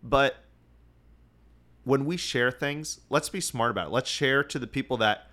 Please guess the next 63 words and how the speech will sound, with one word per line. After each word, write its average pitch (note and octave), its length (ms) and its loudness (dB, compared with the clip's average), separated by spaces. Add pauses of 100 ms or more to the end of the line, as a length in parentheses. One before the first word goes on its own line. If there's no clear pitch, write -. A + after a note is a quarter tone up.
(180)
are B2+ 80 -2
kind F3 300 0
of, E3 220 0 (340)
you C3 100 -2
know, C3 140 2
they're, A#2+ 240 0
they're A#2 120 0
very C#3 240 2
logical. C3 520 2
They're G#2+ 100 0
gonna B2 200 -2
be A2+ 100 -6
very, A2+ 480 2
um, F#2+ 340 0 (380)
they're B2+ 80 2
kind D#3 240 0
of D#3 80 0
on D3 120 2
the B2+ 120 -2
edge B2 260 0
of G2 120 -8
what A2+ 180 -2
they A2+ 100 -2
think, A2+ 440 -8
and, A2 180 -4
and, A2 400 -6
and A#2+ 120 -4
maybe B2 280 0
we B2 260 0
can A#2+ 280 -4
have A#2 360 0
an A2 140 -4
influence A#2 460 -6
on G#2+ 100 -8
what A2 140 -4
they A2 100 -2
say, A#2+ 320 -4 (260)
or E3+ 200 0
people F3 300 -2
that B2+ 140 2
you C3+ 220 0
have C3 160 -2
influence G2 500 -8
with, - 240 -14
right? A#2 300 0
So - 180 -2
if G2 100 -2
your A#2+ 140 0
uncle C3 240 -2
doesn't A#2+ 260 0
listen B2 220 -6
to A2+ 60 -8
what A2+ 60 -2
you B2 80 -2
have A2+ 80 -6
to G#2+ 60 -10
say, B2+ 380 -2 (320)
it's - 160 -8
not C3 160 0
gonna B2 160 -4
help B2 280 -2
to G#2+ 100 -4
just G2+ 340 -6